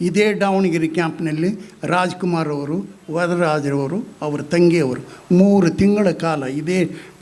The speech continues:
ದಾವಣಗೆರೆ ಊರಲ್ಲಿ ಗೋಕಾಕ್ ಕಂಪ್ನಿಯಲ್ಲಿ ಇದ್ದದ್ದು. ಇದು ರಾಜ್ಕುಮಾರ್ ಅವರು ಸ್ವತಃ ಹೇಳಿದ್ದು, ನಾ ಕೇಳಿಸ್ಕೊಂಡು. ಇದೇನು ಸುಳ್ಳದ ಮಾತಲ್ಲ. ಕೊನೆಗೆ ಬಂದವರು ನಾಟಕ ನೋಡಲಿಕ್ಕೆ.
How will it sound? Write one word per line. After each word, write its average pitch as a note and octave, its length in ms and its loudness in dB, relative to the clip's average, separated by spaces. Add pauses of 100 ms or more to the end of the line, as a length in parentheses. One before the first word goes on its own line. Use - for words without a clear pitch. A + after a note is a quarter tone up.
ದಾವಣಗೆರೆ E3+ 680 6
ಊರಲ್ಲಿ D3 480 2
ಗೋಕಾಕ್ E3 560 -2
ಕಂಪ್ನಿಯಲ್ಲಿ C3+ 460 -4
ಇದ್ದದ್ದು. - 380 -6 (400)
ಇದು D3+ 160 4
ರಾಜ್ಕುಮಾರ್ E3 680 0
ಅವರು G3+ 220 -2
ಸ್ವತಃ C#3 340 -4
ಹೇಳಿದ್ದು, C#3 520 -2 (160)
ನಾ A#2 120 -2
ಕೇಳಿಸ್ಕೊಂಡು. C3 540 -2 (360)
ಇದೇನು C#3 240 4
ಸುಳ್ಳದ D#3+ 460 2
ಮಾತಲ್ಲ. B2+ 500 0 (1080)
ಕೊನೆಗೆ G#3 720 4 (640)
ಬಂದವರು D#3 640 4
ನಾಟಕ C#3+ 360 -2
ನೋಡಲಿಕ್ಕೆ. D3+ 640 0